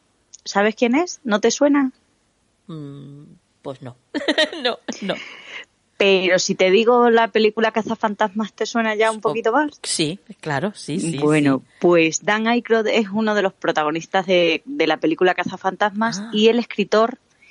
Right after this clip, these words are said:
Speaker 1: y guionista de la película.
Speaker 2: Ajá, vaya.
Speaker 1: Ujú. Bueno, es el, es el personaje que interpreta al doctor Raymond Stantz,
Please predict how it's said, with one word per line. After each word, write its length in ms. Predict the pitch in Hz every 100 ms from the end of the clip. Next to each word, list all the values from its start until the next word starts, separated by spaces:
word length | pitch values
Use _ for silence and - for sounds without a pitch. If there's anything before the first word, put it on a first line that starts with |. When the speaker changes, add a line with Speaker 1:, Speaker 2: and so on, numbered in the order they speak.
| _
Speaker 1:
y 120 | - 175
guionista 560 | 180 175 165 165 185
de 100 | 170
la 100 | 143
película. 500 | 135 - 110 - - - -
Speaker 2:
Ajá, 480 | 175 156 180 226 143 _ -
vaya. 300 | 170 196 135 _ _ _ _ _ _ _ _
Speaker 1:
Ujú. 540 | - 165 165 156 233 359 _ _ - -
Bueno, 280 | 190 196 180
es 180 | 175 196
el, 500 | 208 196 185 185 170
es 180 | - 185
el 80 | 202
personaje 540 | - 180 185 170 190
que 80 | 165
interpreta 840 | 170 170 - 147 151 - 175 170 151
al 240 | 165 160
doctor 440 | 160 - 185 175 175
Raymond 460 | 160 165 165 160
Stantz, 500 | - - 151 190 254